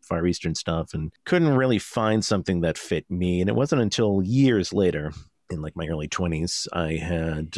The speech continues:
uh, discovered the Satanic Bible. I had always heard about Satanism 'cause I grew up in the nineteen eighties during the,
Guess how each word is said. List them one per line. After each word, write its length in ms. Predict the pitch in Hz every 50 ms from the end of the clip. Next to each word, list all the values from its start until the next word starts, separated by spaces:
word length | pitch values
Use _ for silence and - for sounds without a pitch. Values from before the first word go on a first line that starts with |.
| -
uh, 180 | - 80 76 73
discovered 560 | 78 82 - - - 87 80 - 82 80 80 _ -
the 80 | -
Satanic 380 | - - - - 95 87 78 - _ _
Bible. 420 | - 76 76 73 73 76 82 85 _ _ _ _ _ - - - - - - - -
I 40 | 160
had 100 | 165 160
always 220 | 185 175 127 -
heard 200 | - 190 196 175
about 340 | 127 90 92 87 87 85 - _ _ -
Satanism 500 | - - 98 85 76 82 82 80 85 90
'cause 120 | 87 101 98
I 60 | 107
grew 140 | 101 127 123
up 80 | 107 -
in 60 | 98
the 60 | 98
nineteen 340 | 98 98 98 92 - 92 90
eighties 480 | 90 90 82 82 80 85 82 - - -
during 380 | - 87 85 82 80 82 78 80
the, 260 | 85 82 82 82 82